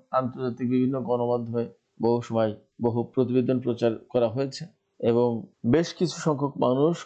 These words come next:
কারাগারে বা নিরাপত্তা হেফাজতে মারা গেছে এবং অনেকে গুম হয়েছে, সে কথাও সত্যি। তো এই পরিস্থিতিগুলো নিশ্চয়ই কাম্য নয়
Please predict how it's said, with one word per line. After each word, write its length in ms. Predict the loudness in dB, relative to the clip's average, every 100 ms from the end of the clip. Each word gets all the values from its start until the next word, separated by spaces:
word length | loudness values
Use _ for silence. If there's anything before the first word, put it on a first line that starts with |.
| 0
কারাগারে 520 | 2 4 4 4 4 4
বা 140 | 2 0
নিরাপত্তা 520 | 2 0 0 -4 -4
হেফাজতে 480 | -4 -4 -4 -6 -2
মারা 240 | 0 2 0
গেছে 300 | -2 -6 -14 -20 _ -2
এবং 220 | 2 2 0 -8 _ 0
অনেকে 440 | 2 4 2 2 0
গুম 260 | 2 0 0 2
হয়েছে, 460 | 4 2 2 -2 -2 -4 -14 -6
সে 120 | -2 2
কথাও 280 | 2 4 2
সত্যি। 380 | 0 -4 -8 -12 _ 0
তো 100 | 2 0 _ 2
এই 160 | 2 4
পরিস্থিতিগুলো 760 | 2 4 2 -6 -8 -6 0 0 2
নিশ্চয়ই 360 | 0 2 2 2
কাম্য 280 | 2 0 2 2
নয় 160 | 2